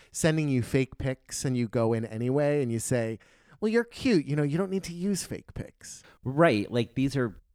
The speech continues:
Speaker 2: these are from, like, an Atlantis cruise you went on in, like, two thousand four, you know?
Speaker 1: <laughs> Right.
Speaker 2: 'Cause he had such a fantastic beard. He j-, he was so well gr-, he just, he had his look down.
Speaker 1: He knew.
Speaker 2: I, he knew. He was great. I was,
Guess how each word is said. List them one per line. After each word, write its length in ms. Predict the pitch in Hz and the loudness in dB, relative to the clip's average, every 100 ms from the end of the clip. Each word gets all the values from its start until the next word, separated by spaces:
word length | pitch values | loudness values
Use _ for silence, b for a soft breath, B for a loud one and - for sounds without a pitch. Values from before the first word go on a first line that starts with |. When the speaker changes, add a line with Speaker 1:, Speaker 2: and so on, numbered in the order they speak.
| - | -14
Speaker 2:
these 180 | 104 127 | -6 -6
are 80 | 131 | -6
from, 220 | - 120 | -4 -2
like, 200 | 110 98 | -2 -2
an 80 | 101 | -6
Atlantis 460 | 92 92 104 110 92 | -8 -8 -6 -6 -8
cruise 440 | - 120 120 101 | -8 -2 -2 -2
you 100 | 90 | -4
went 180 | 90 90 | -6 -6
on 240 | 87 85 | -6 -6
in, 120 | 85 80 | -8 -10
like, 180 | 78 | -12
two 140 | - 101 | -12 -8
thousand 400 | 104 95 80 80 - | -4 -4 -8 -14 -10
four, 560 | 90 92 62 - - - | -6 -6 -8 -12 -14 -10
you 140 | 98 | -6
know? 320 | 95 92 98 - | -4 -2 -2 -4
Speaker 1:
<laughs> 60 | |
Right. 180 | 143 175 | -8 -4
Speaker 2:
'Cause 160 | 180 165 | -2 -2
he 280 | - 240 330 | -4 -2 2
had 320 | 240 160 107 | 2 2 0
such 320 | - 170 - | -4 -2 -2
a 60 | 202 | -4
fantastic 760 | 180 127 127 147 151 120 80 | -2 -4 -2 -2 -2 -4 -6
beard. 500 | - 135 180 87 85 | -2 -2 0 -2 -4
He 260 | 82 - 180 | -10 -10 -10
j-, 160 | - 113 | -10 -14
he 200 | - 208 | -12 -8
was 160 | 123 | -8
so 180 | - 156 | -6 -4
well 240 | 185 151 | -2 -2
gr-, 260 | 127 117 120 | -4 -10 -10
he 260 | 139 208 262 | -8 -8 -8
just, 200 | - 104 | -14 -16
he 160 | - 202 | -12 -8
had 180 | 190 110 | -6 -4
his 160 | 104 104 | -6 -4
look 280 | 98 - - | -6 -6 -4
down. 400 | 104 101 82 208 | -2 -2 -2 -2
Speaker 1:
He 80 | |
knew. 260 | 185 107 87 _ _ | -2 -4 -10 _ _
Speaker 2:
I, 140 | 123 135 - _ | -6 -6 -8 _
he 160 | 160 466 | -6 -2
knew. 420 | 165 147 147 220 262 | 0 0 0 -4 -6
He 180 | 294 | -2
was 120 | 392 - | -2 0
great. 380 | - 226 107 - _ | 0 0 -2 -8 _
I 160 | 120 156 | 0 2
was, 260 | 180 151 | 2 -2